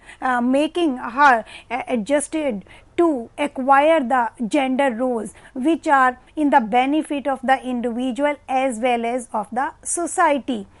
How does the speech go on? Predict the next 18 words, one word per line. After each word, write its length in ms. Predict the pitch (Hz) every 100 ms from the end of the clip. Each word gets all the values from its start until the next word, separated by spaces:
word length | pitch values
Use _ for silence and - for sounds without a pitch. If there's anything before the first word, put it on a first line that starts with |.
| -
School 480 | - - 339 349 370 -
is 160 | 277
the 100 | 214
second 540 | 269 - 330 330 392 359
institution 920 | 269 - 269 226 269 254 294 254 240 - -
after 380 | - 262 262 -
the 160 | 285 294
family 580 | 285 277 240 247 247 240 - -
that 320 | 247 294 302
influences 960 | 294 285 269 269 262 262 247 277 262 262 - -
the 180 | 262 320
process 600 | - 277 269 269 392 381
of 160 | 349 -
socialization. 1160 | - 233 233 226 202 202 202 190 - 196 202 233
You 60 | 208
know, 280 | 208 208 208 - - -
in 180 | 240 226
school, 480 | - 294 254 254